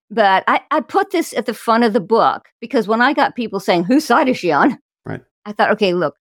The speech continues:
Speaker 1: you're not either for or against masculinity. You can be for the good parts and you can think critically, you know, about negative scripts for masculinity." So this survey really pulled it together. So this sociologist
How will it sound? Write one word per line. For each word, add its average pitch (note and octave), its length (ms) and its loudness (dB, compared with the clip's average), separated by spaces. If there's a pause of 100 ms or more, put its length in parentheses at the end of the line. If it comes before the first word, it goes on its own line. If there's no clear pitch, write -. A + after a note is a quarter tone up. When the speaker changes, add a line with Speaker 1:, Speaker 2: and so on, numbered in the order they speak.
(100)
Speaker 1:
you're G#3+ 160 0
not A#3+ 240 2
either A3 220 0
for G#3 340 0
or F#3+ 80 0
against F#3+ 440 -2
masculinity. C#3+ 760 -8
You F3+ 160 -10
can F#3 160 -8
be D#3+ 200 -6 (380)
for B3 300 2
the A#3+ 100 2
good C4 300 -2
parts A3+ 440 -2 (600)
and A#3 120 0
you A3+ 100 0
can A3+ 200 0
think - 280 -8
critically, C4 720 2 (200)
you A#3 100 0
know, G3 200 4
about G#3 460 2 (400)
negative C4+ 400 0
scripts - 360 -14
for E3 120 -8
masculinity." D3 840 -6 (140)
So - 160 -8
this B3+ 240 -2
survey F#3 600 -2
really G3 580 0 (160)
pulled F#3+ 200 -6
it - 100 -10
together. C#3 380 -4 (440)
So A#3 80 -2
this - 180 0
sociologist G#3 720 0